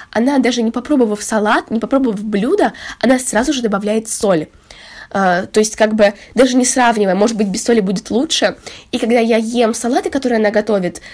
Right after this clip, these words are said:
то я просто, у меня же глаза, э, вылазят от такого огромного количества соли. Хотя раньше я это ела и ещё больше добавляла соли. Вы представляете? Сила азота, друзья. Азот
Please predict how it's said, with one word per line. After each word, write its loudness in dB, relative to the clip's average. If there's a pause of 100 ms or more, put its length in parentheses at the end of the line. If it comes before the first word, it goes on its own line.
(360)
то 4
я 0
просто, 0
у -2
меня 2
же -4
глаза, 2 (400)
э, -2 (120)
вылазят 4
от -2
такого 0
огромного 0
количества -2
соли. -4
Хотя -4
раньше 0
я 0
это 0
ела 2
и 0
ещё 4
больше 2
добавляла 2
соли. -2
Вы -2
представляете? -4 (880)
Сила 0
азота, 2
друзья. 0 (420)
Азот 2